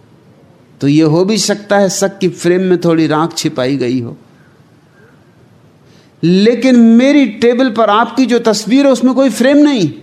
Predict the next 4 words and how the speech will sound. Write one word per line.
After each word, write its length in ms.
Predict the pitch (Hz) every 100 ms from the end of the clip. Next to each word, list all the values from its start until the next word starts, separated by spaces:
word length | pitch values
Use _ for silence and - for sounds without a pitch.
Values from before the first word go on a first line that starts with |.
| - _ _ _ _ _ _ _ _ _ _ _ _ - _ _ _ - _ _ _ 127
बिना 420 | 123 208 262 285
फ्रेम 360 | - 262 294
की 120 | 262 277
तस्वीर, 500 | 277 269 196 196